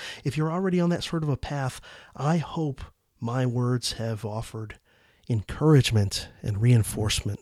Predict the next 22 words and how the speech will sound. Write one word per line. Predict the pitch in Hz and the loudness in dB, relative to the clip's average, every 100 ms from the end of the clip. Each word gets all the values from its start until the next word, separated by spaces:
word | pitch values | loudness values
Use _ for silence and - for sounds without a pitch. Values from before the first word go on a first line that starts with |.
| - _ _ | -14 _ _
and | - 107 | -6 -4
so | - 120 | 0 0
on. | 107 98 - - - - - | 0 -4 -12 -20 -16 -14 2
And | 135 | 4
if | - | 4
you're | 131 | 4
not | 147 175 | 4 4
already | 170 165 160 | 4 2 4
on | 156 165 | 4 2
such | 165 156 | 0 -4
a | 143 | -6
path, | - 139 - | -6 -6 -4
I | 131 | -8
hope | - - 175 180 _ | -10 -2 0 0 _
that | - 156 | -2 0
I've | 165 - | -2 -2
given | 151 160 | 0 2
you | 147 | 2
some | 143 131 | 2 -2
food | 117 - 123 120 | -4 -4 -8 -6
for | 110 | -8
thought | - - 143 139 - | -8 -4 -2 -2 -6